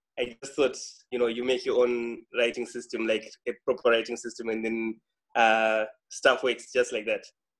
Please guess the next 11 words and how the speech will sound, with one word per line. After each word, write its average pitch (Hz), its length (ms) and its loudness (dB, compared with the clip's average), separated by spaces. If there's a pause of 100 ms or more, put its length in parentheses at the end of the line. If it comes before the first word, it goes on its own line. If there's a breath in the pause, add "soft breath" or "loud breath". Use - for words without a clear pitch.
(380)
And 120 100 0
then 120 720 0
it's 120 140 -8
only 160 160 8
when 135 200 4
I 123 60 6
started 127 320 -2
learning 123 400 0
type 120 220 2
design, 117 460 0 (300)
um, 107 520 -4